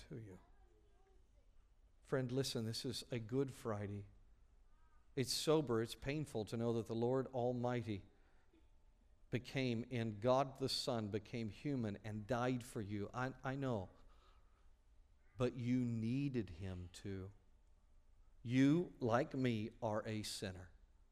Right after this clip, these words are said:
You are separated from God's holiness by your sin, and that is a fact. And you cannot, <laughs> you cannot be good enough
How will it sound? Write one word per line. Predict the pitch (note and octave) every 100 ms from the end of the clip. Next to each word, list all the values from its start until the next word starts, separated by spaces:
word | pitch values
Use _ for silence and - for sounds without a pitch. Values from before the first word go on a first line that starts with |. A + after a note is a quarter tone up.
| - - - - - - - -
You | C3 A2
are | -
separated | - E3 D3+ E3 C#3 C#3
from | C3+ A#2
God's | A#2+ A#2 -
holiness | C3+ C3+ C3 -
by | C3 A#2
your | A2+
sin, | A2 - C3+ D3
and | B2+ G#2
that | A#2+
is | A#2+
a | B2
fact. | - G2 D#2 - - - - - - - - - -
And | A#2 A2
you | C#3+ C#3+ -
cannot, | - B2 F#2 F#2+ G#2 C#3 - - - -
<laughs> | E3 - D3 - - - - - - - - -
you | B3+ B2+ - - -
cannot | C#3 C3+ A2+ A#2+ B2+
be | A2+
good | A#2 B2
enough | A2 G#2+ G2+